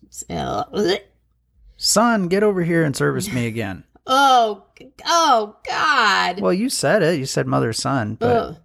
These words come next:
Speaker 1: Ugh.
Speaker 2: see, that's, that's not right.
Speaker 1: I know. After Fred had been shot and killed, Dolly had become a very rich widow.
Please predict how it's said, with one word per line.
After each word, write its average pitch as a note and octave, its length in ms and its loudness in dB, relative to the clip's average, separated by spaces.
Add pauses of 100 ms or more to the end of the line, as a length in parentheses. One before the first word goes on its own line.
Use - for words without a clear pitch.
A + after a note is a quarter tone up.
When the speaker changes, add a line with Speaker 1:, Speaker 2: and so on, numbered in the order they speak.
(120)
Speaker 1:
Ugh. A3+ 120 4 (400)
Speaker 2:
see, D#3 540 2
that's, E3 420 -2
that's - 360 -2
not - 240 -8
right. - 460 -12 (160)
Speaker 1:
I E3 140 -8
know. D3 240 -12 (880)
After A#3 280 0
Fred - 280 2
had D4 160 -2
been D#4+ 140 2
shot A3 340 0
and C#4+ 120 -4
killed, F3 520 -2 (240)
Dolly G#3+ 320 2
had A#3 180 -8
become G3+ 400 -8
a A3 120 0
very B3 420 0
rich G#3+ 400 -2
widow. F3+ 480 -6